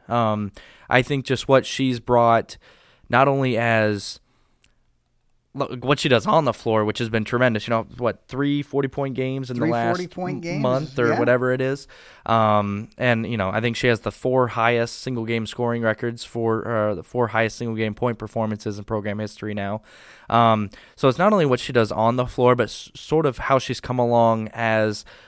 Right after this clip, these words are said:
Speaker 1: a leader. You know, I, I, when I had a chance to talk to her earlier this year, um, actually before the season even started, it was sort of also similar to somewhat Wildwood. There was a transition for this Buffalo program. There was a lot of, a lot of seniors departing, a couple transfers headed out as well.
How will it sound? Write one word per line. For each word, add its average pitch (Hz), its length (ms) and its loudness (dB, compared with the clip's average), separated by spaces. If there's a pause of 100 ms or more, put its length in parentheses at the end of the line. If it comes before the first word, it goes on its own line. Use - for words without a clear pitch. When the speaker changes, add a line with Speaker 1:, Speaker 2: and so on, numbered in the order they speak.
(120)
Speaker 1:
a 110 100 0
leader. 113 520 0
You 120 80 -10
know, 113 120 0
I, 110 220 -2
I, 104 120 -4
when 117 160 -2
I 117 60 0
had 127 140 -2
a 113 40 0
chance 120 240 -4
to - 60 -16
talk 113 220 0
to 117 100 -6
her 101 80 -2
earlier 113 400 0
this 107 240 -4
year, 120 340 0 (380)
um, 104 340 0
actually 131 240 -4
before 120 240 -2
the 104 120 -4
season 135 340 -2
even 101 180 -2
started, 104 480 2 (420)
it 127 120 2
was 131 160 2
sort 131 240 2
of 117 200 4
also 117 560 2 (200)
similar 117 500 -4
to 104 80 -4
somewhat 113 280 -4
Wildwood. 110 340 0
There 127 60 2
was 123 100 -2
a 117 40 -8
transition 123 520 -2
for 113 100 -6
this 113 140 -2
Buffalo 113 420 0
program. 101 560 -2
There 107 140 0
was 107 120 -2
a 101 60 -6
lot 113 260 2
of, 107 220 0 (300)
a 110 40 2
lot 117 100 6
of 117 40 0
seniors 123 320 -4
departing, 117 460 2
a 107 60 -2
couple 120 260 -4
transfers 120 500 -4
headed 113 220 -2
out 110 180 2
as 107 140 -6
well. 113 340 0